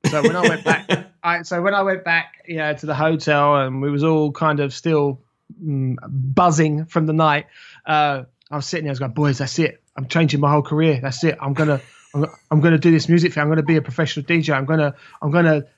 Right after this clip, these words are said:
Speaker 1: live this life. I'm gonna tour the world. I'm gonna, I'm gonna be better than Erick Morillo. That's, that's what's gonna happen." And they were just all like, "All right, mate, calm down." Um,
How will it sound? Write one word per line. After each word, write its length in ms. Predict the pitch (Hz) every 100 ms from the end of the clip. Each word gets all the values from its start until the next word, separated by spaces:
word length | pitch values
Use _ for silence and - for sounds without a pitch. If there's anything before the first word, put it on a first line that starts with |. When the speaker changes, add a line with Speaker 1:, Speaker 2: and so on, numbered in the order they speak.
| -
Speaker 1:
live 200 | 170 165
this 200 | 170 -
life. 240 | 175 160
I'm 80 | 151
gonna 160 | 156 156
tour 240 | - 175
the 80 | 151
world. 260 | 156 170 151
I'm 100 | 139
gonna, 300 | 156 147 139 _ -
I'm 100 | 151
gonna 180 | 170 151
be 120 | 156
better 320 | 123 170 160
than 160 | 156 156
Erick 240 | 175 160
Morillo. 420 | 160 151 165 139 120
That's, 360 | 165 - - _ _
that's 220 | 170 165
what's 160 | 185 131
gonna 220 | 170 156
happen." 440 | 143 160 - 127 127 _ _ _
And 120 | 139
they 100 | 147
were 100 | 139
just 200 | 135 131
all 80 | 151
like, 200 | 139 135
"All 120 | 170
right, 180 | 185 143
mate, 280 | 143 139 135
calm 200 | 156 151
down." 280 | 131 123 123 _ - -
Um, 480 | 151 151 151 143